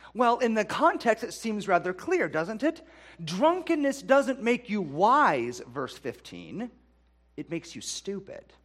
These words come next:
right? Your I Q does not go up with inebriation. It plummets. How much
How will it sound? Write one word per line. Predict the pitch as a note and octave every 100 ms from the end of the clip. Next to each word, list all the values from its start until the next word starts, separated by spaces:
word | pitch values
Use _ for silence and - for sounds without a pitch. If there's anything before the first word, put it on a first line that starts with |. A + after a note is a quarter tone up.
| _ _ _ _ _ -
right? | D#3 F3 - - C#3
Your | A#3 C#4+
I | A#3+ A3
Q | - - C#4 C4+ F#3+
does | G#3+ E3+
not | A3 A3+ F#3+
go | G3 G3+
up | A#3 G#3 - - -
with | F3 E3+ -
inebriation. | F#3 F3 D#3+ C#3+ E3+ G#3 C#3+ - E3 F#3+ A#3 - - - - G#3
It | F#3+ - - -
plummets. | - A3 F3+ F2+ - - - - - - _ _ _ _ _ _ _
How | - C#4+
much | C#4 C4+ -